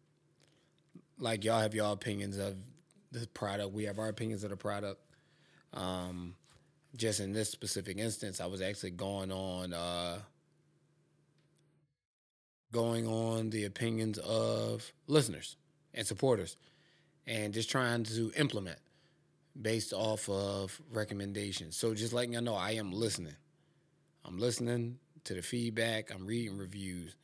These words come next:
I read every text that's sent to me. I read every D M that's sent to me, every single one. So, like I told you before, everybody has their voice. Um, I welcome criticisms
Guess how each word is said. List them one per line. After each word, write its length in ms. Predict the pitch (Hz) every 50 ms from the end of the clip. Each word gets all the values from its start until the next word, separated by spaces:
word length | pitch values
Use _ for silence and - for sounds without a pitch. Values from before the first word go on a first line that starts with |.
| - - - - - - - - -
I 80 | -
read 300 | 95 98 104 107 110 104 92
every 240 | 90 113 117 117 107
text 320 | - - 117 113 - -
that's 160 | 113 107 95
sent 200 | - 104 98 90
to 80 | - 95
me. 80 | 82 73
I 40 | 82
read 200 | 95 95 82 85
every 240 | 92 101 104 107 101
D 200 | 98 110 101 101
M 120 | 98 95
that's 160 | 90 87 -
sent 200 | - 87 80 71
to 100 | - -
me, 140 | 80 - - - _ -
every 520 | 98 98 101 101 101 101 104 101 101 104 104
single 480 | - - - 90 90 90 90 87 85
one. 320 | 82 85 90 92 80 76 - - _ _ _ _ _ _ _ _ _ _ _ _ _ _ _ _ _
So, 520 | - - - 92 90 87 87 87 82 85 92 - - _ _ _ _ _ _ _ _ _ _ _ _ - - - -
like 200 | 131 120 131 131
I 100 | 139 113
told 280 | 107 - 123 120 117 110
you 60 | 110
before, 560 | 107 104 92 - - 120 117 113 104 95 - -
everybody 520 | 107 113 117 123 120 110 113 104 107 104 95
has 260 | 98 101 95 90 87
their 160 | 92 95 92
voice. 520 | 85 90 101 107 113 110 107 101 - - - _ _ _ _ _ _ _ _ _ - _ _ _ _ _ _ _ _ _ -
Um, 760 | - 92 90 87 90 90 90 87 85 80 80 76 73 73 95 - - - _ _ _ _ _ _ _ _ _ _ _ _ _ _ _ _ _ -
I 140 | 104 101 98
welcome 680 | 98 101 107 113 113 113 113 98 92 92 92 87 82 - -
criticisms 720 | - - 123 120 113 - - 107 95 104 98 92 90 -